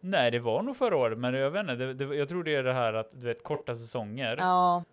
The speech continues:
Speaker 2: det är ju det,
Speaker 1: Och
Speaker 2: så blir det ändå längre.
Speaker 1: Ja, då, då blir, känner jag ofta så här att är det bara tio avsnitt eller någonting, då vill jag ha mer.
Speaker 2: Mm.
Speaker 1: Och det känns väldigt långt till nästa gång det kommer mer.
Speaker 2: Ja.
Speaker 1: Eh,
Speaker 2: Det är sant.
Speaker 1: och det var ju samma liknande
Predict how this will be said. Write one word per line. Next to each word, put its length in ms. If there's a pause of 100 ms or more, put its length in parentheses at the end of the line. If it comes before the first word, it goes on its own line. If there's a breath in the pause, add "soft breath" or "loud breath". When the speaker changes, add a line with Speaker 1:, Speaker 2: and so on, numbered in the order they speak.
Speaker 2:
det 60
är 40
ju 60
det, 60
Speaker 1:
Och 60
Speaker 2:
så 80
blir 200
det 60
ändå 180
längre. 320
Speaker 1:
Ja, 600
då, 220
då 140
blir, 200
känner 260
jag 220
ofta 240
så 100
här 140
att 300 (320 soft breath)
är 120
det 60
bara 140
tio 200
avsnitt 240
eller 100
någonting, 300
då 60
vill 120
jag 80
ha 60
mer. 440
Speaker 2:
Mm. 320
Speaker 1:
Och 60
det 40
känns 220
väldigt 280
långt 540
till 200
nästa 260
gång 140
det 60
kommer 280
mer. 240 (140)
Speaker 2:
Ja. 160
Speaker 1:
Eh, 40 (300)
Speaker 2:
Det 60
är 640
sant. 140
Speaker 1:
och 80
det 100
var 100
ju 480
samma 340
liknande 680